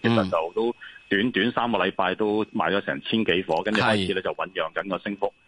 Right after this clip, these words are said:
Speaker 2: 係。
Speaker 1: 咁啊，過咗年之後呢，就開始嚟啦。咁啊，就今次就唔係小陽春咁簡單啦，直情係一個大陽春。咁啊，
Speaker 2: 嗯。
Speaker 1: 令到呢，就個交投係急升，特別係一手市場啦。
Speaker 2: 嗯。
Speaker 1: 咁今個月估計一手市場都有機會去到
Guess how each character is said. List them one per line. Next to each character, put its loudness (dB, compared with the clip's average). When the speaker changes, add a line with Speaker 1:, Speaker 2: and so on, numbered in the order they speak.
Speaker 2:
係。 2
Speaker 1:
咁 2
啊， -4
過 -4
咗 -4
年 -10
之 -4
後 0
呢， 0
就 -4
開 -2
始 -4
嚟 0
啦。 0
咁 -4
啊， 0
就 -2
今 0
次 -4
就 0
唔 -4
係 0
小 -2
陽 0
春 0
咁 2
簡 2
單 0
啦， 0
直 0
情 -6
係 2
一 -2
個 0
大 -2
陽 -2
春。 0
咁 2
啊， 4
Speaker 2:
嗯。 6
Speaker 1:
令 2
到 0
呢， 0
就 -2
個 -2
交 0
投 -6
係 -4
急 -6
升， -2
特 0
別 0
係 2
一 0
手 0
市 -8
場 -6
啦。 0
Speaker 2:
嗯。 4
Speaker 1:
咁 4
今 -2
個 0
月 -2
估 0
計 0
一 0
手 -4
市 -8
場 -10
都 -2
有 0
機 0
會 0
去 -4
到 0